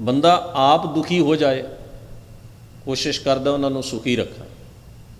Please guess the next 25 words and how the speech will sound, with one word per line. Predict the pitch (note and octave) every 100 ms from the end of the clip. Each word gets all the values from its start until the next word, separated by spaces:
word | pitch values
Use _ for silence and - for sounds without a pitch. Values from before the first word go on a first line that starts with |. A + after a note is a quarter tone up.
| - - - - - - - -
ਆਪ | C#3 F3+ F#3+ F3+
ਭੁੱਖਾ | E3 D#3 E3+
ਰਹਿ | F3+ F#3
ਲਵੇ, | F3 E3+
ਕੋਸ਼ਿਸ਼ | E3+ D#3+ - E3 -
ਕਰਦਾ | D3+ D3 D#3
ਉਹਨਾਂ | D#3 D#3
ਨੂੰ | D#3
ਰਜਵੀਂ | C#3 B2+ C3 C#3
ਰੋਟੀ | B2 -
ਪਹੁੰਚਾ | C3 G#2+ A2+ A2
ਦਿਆਂ। | G2+ D#2+ - - - - - - - - - - - - - - - - - - - - - - - -
ਆਪ | C#3+ E3+ G#3
ਸੜਕ | G#3 - F#3+ A#3
'ਤੇ | A#3 A#3
ਸੌਂ | - F3+
ਕੇ | E3+ F3
ਗੁਜ਼ਾਰਾ | E3 D3 D3 D#3
ਕਰ | D#3 C3
ਲਏਗਾ, | C3+ D3 C#3
ਕੋਸ਼ਿਸ਼ | C#3 C#3+ C#3 D3+ -
ਕਰੇਗਾ | C#3 C#3 C3+ A#2+
ਪਰਿਵਾਰ | A#2+ - C3+ B2 A#2+ B2 B2+
ਸੁਖੀ | A2 - A2+ B2+ B2
ਰਹੇ, | B2 A#2